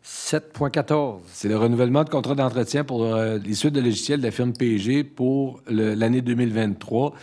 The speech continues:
Speaker 2: Ce sont des logiciels, euh, qui sont utilisés par le service des finances, trésorerie, urbanisme, ressources humaines, sécurité incendie, secrétaire général et greffe et le service de la cour municipale.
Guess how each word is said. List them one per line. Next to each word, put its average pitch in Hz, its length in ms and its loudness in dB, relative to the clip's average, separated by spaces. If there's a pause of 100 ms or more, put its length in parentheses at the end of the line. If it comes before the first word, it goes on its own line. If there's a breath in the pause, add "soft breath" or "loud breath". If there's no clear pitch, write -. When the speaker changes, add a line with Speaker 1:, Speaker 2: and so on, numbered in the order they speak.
(240 loud breath)
Speaker 2:
Ce - 100 -10
sont 117 140 0
des 120 120 2
logiciels, 123 560 0
euh, 107 160 0
qui 101 100 -12
sont 113 100 -4
utilisés 107 380 -4
par 117 100 -4
le 104 60 -8
service 113 240 0
des 104 100 0
finances, 117 460 -2
trésorerie, 110 560 0
urbanisme, 110 640 -2
ressources 104 360 -6
humaines, 120 280 0
sécurité 107 400 -4
incendie, 107 480 -2
secrétaire 110 420 -2
général 107 420 0
et 104 100 0
greffe 123 340 -2 (500 loud breath)
et 147 80 2
le 135 60 2
service 120 320 0
de 120 40 0
la 113 60 0
cour 110 160 -4
municipale. 123 800 -2